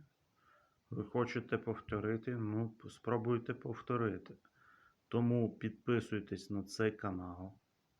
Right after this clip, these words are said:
Робіть лайки, репости до цього відео. Продвигайте це відео в тренди Ютубу. Знищимо російську та українську пропаганду. Помножимо на нуль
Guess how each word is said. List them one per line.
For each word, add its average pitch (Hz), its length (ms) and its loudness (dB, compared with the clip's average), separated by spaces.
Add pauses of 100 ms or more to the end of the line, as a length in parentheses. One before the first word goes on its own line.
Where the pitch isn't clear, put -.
(1400)
Робіть 110 460 0
лайки, 104 540 4
репости 98 800 -6 (500)
до 110 180 -2
цього 110 420 -2
відео. 107 420 0
Продвигайте 107 640 0
це - 160 -10
відео 101 280 -2
в 98 120 -12
тренди 98 380 0
Ютубу. 95 720 -6 (460)
Знищимо 120 680 2
російську 117 880 0 (300)
та 117 100 2
українську 107 640 0
пропаганду. 104 800 0 (1500)
Помножимо 104 880 0
на 104 140 2
нуль 107 400 6